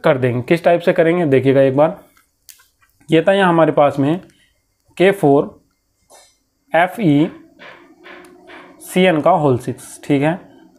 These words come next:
सी एन का होल सिक्स। अब अगर मैं इसे आयनों में डिवाइड करूँगा तो ये हमारे पास में बन जाएगा क्या, फ़ोर के प्लस और प्लस एफ़ ई सी एन का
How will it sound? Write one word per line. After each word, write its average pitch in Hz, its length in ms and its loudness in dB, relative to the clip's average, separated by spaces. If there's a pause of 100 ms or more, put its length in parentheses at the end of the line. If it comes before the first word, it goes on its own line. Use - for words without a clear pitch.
(100)
सी - 160 -2
एन 147 180 2
का 135 160 2 (680)
होल 143 220 0
सिक्स। - 300 -18 (460)
अब 147 120 0
अगर 165 140 2
मैं 175 100 0
इसे 165 160 0
आयनों 165 400 2
में 202 100 2
डिवाइड 156 300 4
करूँगा 143 480 2
तो 190 120 0
ये 175 80 2
हमारे 156 240 2
पास 143 260 0
में 139 120 -2
बन 135 140 2
जाएगा 135 320 2
क्या, 151 280 2 (540)
फ़ोर 151 240 0
के 139 180 0
प्लस 160 480 0 (300)
और 135 140 -2 (120)
प्लस 165 400 2 (840)
एफ़ 180 300 -2
ई 151 380 0 (560)
सी - 320 -4
एन 156 200 0
का 139 360 0